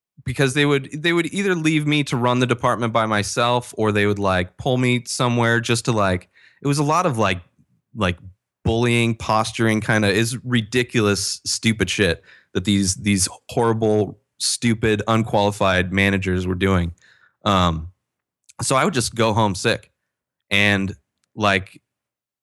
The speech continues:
I burned through, I should have burned through my sick time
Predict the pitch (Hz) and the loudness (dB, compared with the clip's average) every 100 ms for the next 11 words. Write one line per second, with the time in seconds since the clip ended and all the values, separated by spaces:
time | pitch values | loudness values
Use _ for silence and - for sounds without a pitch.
0 | _ _ _ _ _ - 120 131 151 131 | _ _ _ _ _ -4 2 2 2 -2
1 | 117 104 127 143 139 - 123 123 127 120 | -8 -4 0 2 0 0 2 2 2 0
2 | 101 101 - - - 160 101 - 101 101 | 0 -2 -4 -4 -2 -2 -2 0 2 0
3 | 98 104 104 98 92 104 95 104 98 95 | 0 0 2 2 0 -2 -2 0 0 0